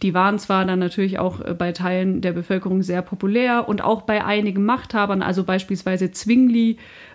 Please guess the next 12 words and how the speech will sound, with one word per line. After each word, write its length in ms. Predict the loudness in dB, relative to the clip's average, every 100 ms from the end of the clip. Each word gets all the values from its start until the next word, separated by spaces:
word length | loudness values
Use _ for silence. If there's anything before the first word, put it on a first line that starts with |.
| -4
der 340 | 0 2 0 0
hat 200 | -4 -2
ja 140 | -2
auch, 340 | 0 0 -2 -6
äh, 120 | -6
Freunde 460 | -2 0 0 0
gehabt 380 | -2 -4 -4 -4
in 140 | -2 0
den 120 | 2
mächtigen 420 | -2 -2 -2 0
Reihen, 360 | 0 0 0 -4 -14 -18 -10
aber 580 | 0 2 4 2 2 -2